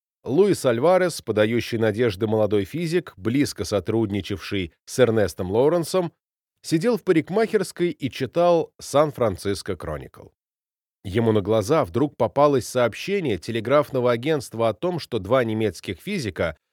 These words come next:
Отто Ган и Фриц Штрасман,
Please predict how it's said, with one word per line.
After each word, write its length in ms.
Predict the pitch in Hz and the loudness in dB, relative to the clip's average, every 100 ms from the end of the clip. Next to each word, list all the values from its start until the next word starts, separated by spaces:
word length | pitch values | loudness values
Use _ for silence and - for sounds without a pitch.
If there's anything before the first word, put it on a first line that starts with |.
| _ _ | _ _
Отто 380 | - 131 - 131 | 4 4 6 2
Ган 400 | 107 123 113 98 - | 2 4 4 0 -4
и 260 | 120 113 - | -2 0 -2
Фриц 380 | - 131 98 - | -4 -2 -2 -6
Штрасман, 760 | - 147 180 - 104 87 73 | -6 0 0 -2 -4 -4 -6